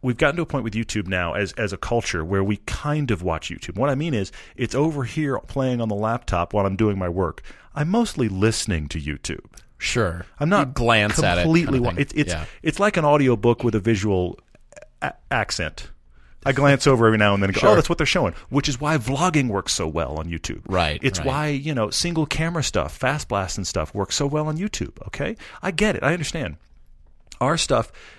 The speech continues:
Speaker 1: is specifically edited. So if you're ever wondering what car we're in when you're watching our stuff, YouTube, T V, whatever, uh, Paul's in a car right now and he's talking and he says, "This car," and you're thinking, "What car?"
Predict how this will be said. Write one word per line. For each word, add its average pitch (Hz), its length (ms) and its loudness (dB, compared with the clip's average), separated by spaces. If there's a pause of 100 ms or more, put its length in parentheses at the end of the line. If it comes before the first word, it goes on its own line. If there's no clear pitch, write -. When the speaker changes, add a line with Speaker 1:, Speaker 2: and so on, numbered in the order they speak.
Speaker 1:
is 117 160 0
specifically 113 580 -2
edited. 71 380 -4 (400)
So - 120 -2
if 98 80 -2
you're 156 160 -2
ever 156 140 0
wondering 117 300 0
what - 180 -2
car 104 320 0
we're 117 240 -2
in 131 400 -4 (160)
when 92 100 -6
you're 92 120 -2
watching 101 360 -2
our 101 160 0
stuff, 113 360 -4
YouTube, 107 520 -4
T 107 200 -4
V, 104 160 -4
whatever, 98 500 -2 (540)
uh, 107 160 0 (460)
Paul's 139 340 2
in 135 60 -2
a 123 40 -2
car 113 240 -2
right 92 160 -2
now 90 140 -2
and 90 60 -2
he's 85 100 -6
talking 95 360 -2
and 80 80 -4
he 85 80 -6
says, 85 300 -2
"This 113 220 -2
car," 95 300 -2
and 80 80 -6
you're 82 100 -4
thinking, 87 340 -6
"What 160 180 -4
car?" - 340 -6